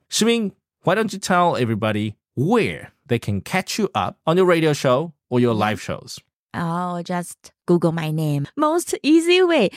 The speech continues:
Speaker 2: F M ninety-eight point one.
Speaker 1: Mm-hmm.
Speaker 2: Yeah, and I have a show every day. Every day you can hear my voice on
Speaker 1: Yes.
Speaker 2: air. <laughs> I have two shows.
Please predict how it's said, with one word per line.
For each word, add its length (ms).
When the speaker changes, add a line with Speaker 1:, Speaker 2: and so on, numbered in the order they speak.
Speaker 2:
F 280
M 280
ninety-eight 720
point 220
one. 380
Speaker 1:
Mm-hmm. 360
Speaker 2:
Yeah, 520
and 400
I 140
have 280
a 100
show 280
every 260
day. 260
Every 260
day 120
you 60
can 160
hear 180
my 140
voice 400
on 160
Speaker 1:
Yes. 140
Speaker 2:
air. 240
<laughs> 20
I 520
have 140
two 160
shows. 420